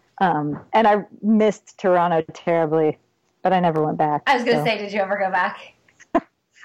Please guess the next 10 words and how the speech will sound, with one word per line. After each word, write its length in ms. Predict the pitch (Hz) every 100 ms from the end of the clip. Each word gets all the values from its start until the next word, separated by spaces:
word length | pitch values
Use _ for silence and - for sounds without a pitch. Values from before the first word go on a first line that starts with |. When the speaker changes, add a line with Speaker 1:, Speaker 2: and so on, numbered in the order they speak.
| _ _ _ _
Speaker 1:
Yeah, 160 | 208 180 - -
I've 180 | 247 220
visited, 460 | 277 262 247 226
but 140 | 196 202
I 140 | 196
never 500 | 196 190 185 196 175
moved 320 | 180 175 160
back 260 | - 160 -
after 320 | 165 147 160
that. 280 | 165 160 -